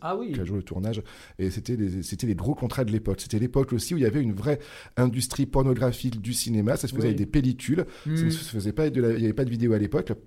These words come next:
Speaker 2: Il y avait tout un star system comme ça, avec, avec Playboy, les magazines, les,
Speaker 1: Hmm.
Speaker 2: puis les cassettes vidéo, mais il y avait tout un, tout un star system du porno qui a complètement changé aujourd'hui. La
Speaker 1: Oui.
Speaker 2: Cicciolina
Speaker 1: Il y
Speaker 2: en
Speaker 1: avait
Speaker 2: parle
Speaker 1: pas
Speaker 2: aussi, parce que,
Speaker 1: Internet,
Speaker 2: ouais, il n'y avait pas
Speaker 1: il y avait pas
Speaker 2: Internet,
Speaker 1: Hmm.
Speaker 2: il n'y avait pas tout, tout, enfin,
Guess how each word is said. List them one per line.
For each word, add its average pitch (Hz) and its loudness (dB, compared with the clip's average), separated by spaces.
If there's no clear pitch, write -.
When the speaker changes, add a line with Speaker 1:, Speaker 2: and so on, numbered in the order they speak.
Speaker 2:
Il 170 0
y 139 4
avait 127 2
tout 131 -4
un 113 0
star - -2
system 135 -2
comme 110 -2
ça, 139 0
avec, 110 0
avec 101 0
Playboy, 107 2
les 107 4
magazines, 101 0
les, - -4
Speaker 1:
Hmm. 147 0
Speaker 2:
puis 143 4
les 135 2
cassettes 113 0
vidéo, 117 4
mais 131 2
il 135 2
y 135 4
avait 123 2
tout 120 -4
un, 101 2
tout 104 -8
un 107 2
star 123 -2
system 123 0
du 110 -4
porno 117 0
qui - -4
a 104 2
complètement 135 0
changé 123 0
aujourd'hui. 110 0
La 127 2
Speaker 1:
Oui. 143 0
Speaker 2:
Cicciolina 113 -2
Speaker 1:
Il - 2
y - 2
Speaker 2:
en 104 2
Speaker 1:
avait - 0
Speaker 2:
parle 107 2
Speaker 1:
pas 104 2
Speaker 2:
aussi, 107 -2
parce 160 -2
que, - -2
Speaker 1:
Internet, 123 2
Speaker 2:
ouais, 117 4
il - 4
n'y 101 4
avait 95 -4
pas 127 4
Speaker 1:
il 123 4
y - 4
avait - -
pas - 2
Speaker 2:
Internet, 110 0
Speaker 1:
Hmm. 151 -4
Speaker 2:
il 151 -6
n'y 107 2
avait 104 0
pas 127 0
tout, 110 -6
tout, 110 -8
enfin, 98 -2